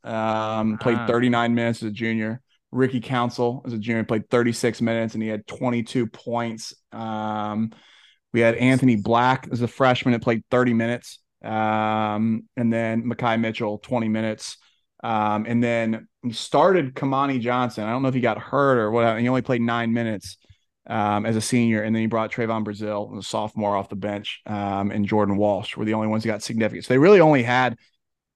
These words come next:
Speaker 1: a few guys. They didn't, they didn't play a really deep team,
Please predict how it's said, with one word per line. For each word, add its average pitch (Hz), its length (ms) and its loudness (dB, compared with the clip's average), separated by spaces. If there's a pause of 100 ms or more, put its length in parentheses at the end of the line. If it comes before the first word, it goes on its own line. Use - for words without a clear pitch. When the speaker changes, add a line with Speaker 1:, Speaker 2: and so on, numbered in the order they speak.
(540)
Speaker 1:
a 127 40 -4
few 143 280 0
guys. 127 200 2
They 123 100 2
didn't, 143 200 0
they 127 100 -2
didn't 139 220 -6
play 147 260 -4
a 127 80 -2
really 120 300 -4
deep 120 380 -2
team, 113 380 -4